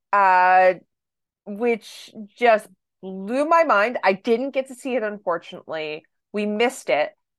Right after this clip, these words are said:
I think it was on Saturday. Uh, I, all I know is I missed it. Maybe Sunday morning. I don't know.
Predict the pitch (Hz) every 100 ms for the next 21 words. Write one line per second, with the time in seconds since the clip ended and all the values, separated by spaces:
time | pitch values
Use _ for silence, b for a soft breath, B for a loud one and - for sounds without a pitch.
0 | _ _ 190 190 233 240 240 - 226 220
1 | 202 202 - - - 208 196 208 202 175
2 | - - - - - - 170 156 147 127
3 | 95 - _ _ _ _ _ _ _ _
4 | - 208 262 - 262 294 285 262 240 226
5 | 220 196 180 - 170 165 - _ _ 226
6 | 247 247 262 233 226 208 196 190 190 -
7 | 226 208 190 180 175 180